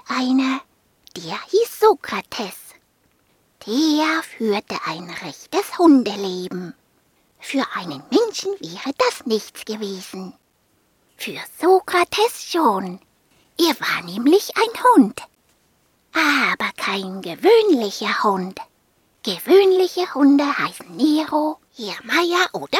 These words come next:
Fass. Sokrates heißt keiner. Darum ist es auch gar nicht weiter verwunderlich, dass jeder gerne bei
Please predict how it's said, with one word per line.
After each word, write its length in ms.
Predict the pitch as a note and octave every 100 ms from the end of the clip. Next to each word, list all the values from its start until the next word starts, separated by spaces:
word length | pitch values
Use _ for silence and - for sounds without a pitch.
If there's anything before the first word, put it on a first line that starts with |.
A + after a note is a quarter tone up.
| B4+
Fass. 440 | - - - - _ _ _ _ _ _ _ -
Sokrates 880 | - D#4 E4 - F#4 - - - - -
heißt 280 | A#4 -
keiner. 540 | - - A#3 A3 G3 E3 - _ _ _ _ _ _ _ _ _ _ _ _ _
Darum 680 | - - E4+ F#4+ - F4+ F4+ G#4
ist 280 | G#3+ F#3 - -
es 220 | F3 - -
auch 160 | - -
gar 280 | - F#4 G4
nicht 360 | G4 F#4+ - -
weiter 360 | A3 E3+ - -
verwunderlich, 1040 | F3 F3+ A3+ G4 F#4+ F4 D#4+ D#4 - - - _ _
dass 220 | - - - -
jeder 520 | B3+ F#4 F#4+ F#4+ F#4+
gerne 480 | - A#3 C4 C4+ C#4
bei 180 | - -